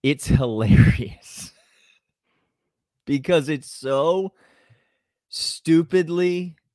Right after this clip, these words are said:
naively, idiotically optimistic on the part of Alabama fans that A, Kirby Smart would even give you the time of day.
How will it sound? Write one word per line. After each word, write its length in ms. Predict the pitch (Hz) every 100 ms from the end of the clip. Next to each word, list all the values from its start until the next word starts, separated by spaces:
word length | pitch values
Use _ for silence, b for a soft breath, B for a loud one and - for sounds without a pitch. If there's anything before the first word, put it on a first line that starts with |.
| _ _
naively, 1300 | 110 113 113 113 123 151 165 156 156 160 160 156 147 _ _ _ _ _ _
idiotically 880 | 135 147 151 131 113 113 113 - 110
optimistic 880 | 95 92 - 87 80 - - 52 _ -
on 140 | 104
the 60 | 95
part 340 | 90 101 98
of 100 | 92
Alabama 540 | 95 87 85 85 82 85
fans 360 | - 73 85
that 260 | 104 117 127 _
A, 580 | 170 185 120 92 104 143 _ _ _ _ _ _ _ _
Kirby 340 | - 143 135
Smart 360 | - 135 127 110
would 160 | 113
even 380 | 113 123 117 107
give 220 | 101 113
you 140 | 104 104
the 120 | 95
time 380 | - 101 92 87
of 180 | 78 -
day. 340 | 73 50 -